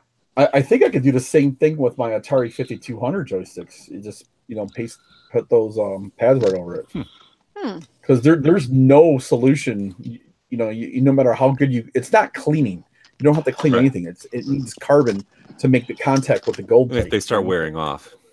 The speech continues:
Speaker 1: Yep. Yep. And, and you, if you take your ohm meter, um, and you measure, just, you just put 'em on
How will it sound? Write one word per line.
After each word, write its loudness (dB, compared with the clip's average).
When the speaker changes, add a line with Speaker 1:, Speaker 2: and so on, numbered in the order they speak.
Speaker 1:
Yep. 0
Yep. -8
And, 2
and 2
you, -2
if 2
you -4
take 2
your 2
ohm 2
meter, -4
um, -6
and -10
you -6
measure, -2
just, -2
you -2
just 0
put 6
'em 2
on 0